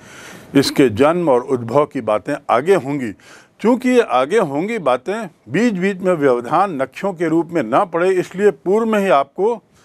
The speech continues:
इन तथ्यों से वाकिफ़ कर दिया जाता है, ताकि आप इनकी भौगोलिक जो, अ,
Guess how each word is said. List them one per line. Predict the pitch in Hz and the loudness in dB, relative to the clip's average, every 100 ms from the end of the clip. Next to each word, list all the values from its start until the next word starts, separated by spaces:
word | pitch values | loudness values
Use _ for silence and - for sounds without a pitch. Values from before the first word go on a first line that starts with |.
| _ _ _ _ _ _ - | _ _ _ _ _ _ 0
इन | 196 254 233 - _ 170 | 2 4 0 -6 _ -2
तथ्यों | 156 - 226 233 | -2 -2 0 0
से | 220 | 0
वाकिफ़ | 190 117 147 - 202 | 0 2 0 0 -6
कर | - 131 | -6 -6
दिया | 139 135 | -4 -2
जाता | 123 107 180 | -2 -2 -4
है, | |
ताकि | 160 156 147 | 0 -2 -2
आप | 165 160 143 | -2 -2 -2
इनकी | 143 170 | -8 -6
भौगोलिक | 139 107 117 131 202 220 - | -6 0 0 2 2 0 -6
जो, | 120 135 131 117 _ | -4 -2 0 -4 _
अ, | - | -10